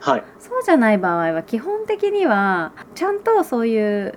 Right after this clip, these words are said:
Speaker 2: やり取りをしながら何が好きかをヒアリングして、
Speaker 1: はい。はい。
Speaker 2: で、理由をつけてお誘いをする。
Speaker 1: はい。
Speaker 2: うん、「こういうお店、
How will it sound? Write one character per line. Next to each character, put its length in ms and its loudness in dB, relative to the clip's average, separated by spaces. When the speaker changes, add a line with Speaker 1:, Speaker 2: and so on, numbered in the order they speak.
Speaker 2:
や 120 2
り 100 0
取 140 0
り 80 2
を 60 2
し 160 -8
な 120 -2
が 120 2
ら 400 2
何 260 2
が 140 0
好 180 0
き 60 -4
か 220 2
を 80 -8
ヒ 220 0
ア 80 2
リ 120 2
ン 80 0
グ 100 0
し 120 -14
て、 140 -2
Speaker 1:
は 40 2
い。 220 0
は 120 2
い。 100 -8
Speaker 2:
で、 320 0
理 180 4
由 240 4
を 120 0
つ 100 -16
け 140 -2
て 120 -6
お 120 2
誘 300 -2
い 40 -2
を 60 -2
す 160 -8
る。 260 -4
Speaker 1:
は 260 -2
い。 60 -8
Speaker 2:
う 60 2
ん、 300 2
「こ 140 2
う 80 6
い 40 4
う 240 0
お 80 -2
店、 640 0